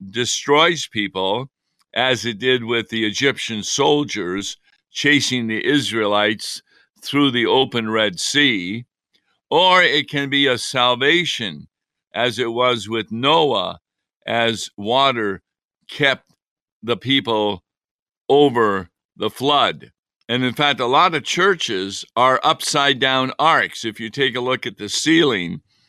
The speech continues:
it's made like an arc or a boat, and the church is considered the ship of God. Then wine, who can forget that in the Lord's Supper,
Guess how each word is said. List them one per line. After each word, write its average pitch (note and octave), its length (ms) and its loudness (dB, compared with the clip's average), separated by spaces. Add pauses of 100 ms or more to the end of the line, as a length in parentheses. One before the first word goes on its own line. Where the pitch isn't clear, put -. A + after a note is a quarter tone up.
(140)
it's A2 260 -2
made B2+ 320 2
like A2+ 300 0
an G#2 180 -2
arc A2+ 500 2 (120)
or G#2 180 2
a G2 100 2
boat, G#2 480 2 (540)
and A#2 240 -2
the A2+ 80 0
church D3 600 2 (160)
is A#2 180 -4
considered A#2 720 0
the G#2 140 0
ship - 440 0 (440)
of G2+ 220 2
God. G#2 540 2 (720)
Then B2+ 460 0
wine, B2+ 800 0 (800)
who E3 280 4
can C#3 300 0
forget A#2 680 0 (600)
that A2+ 420 0
in B2 200 -2
the A#2 100 0
Lord's C3+ 400 0
Supper, F2 720 -4